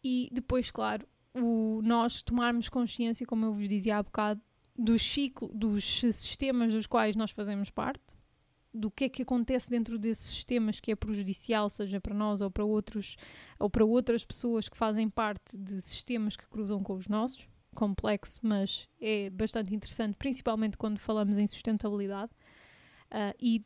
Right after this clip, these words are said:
tenho um episódio, pessoal, que se-, já mais antigo, que foi feito com duas pessoas,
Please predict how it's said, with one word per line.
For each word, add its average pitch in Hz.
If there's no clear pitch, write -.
tenho 277
um 294
episódio, 233
pessoal, 202
que -
se-, 220
já 233
mais 254
antigo, 226
que 233
foi 247
feito 233
com 226
duas 240
pessoas, 226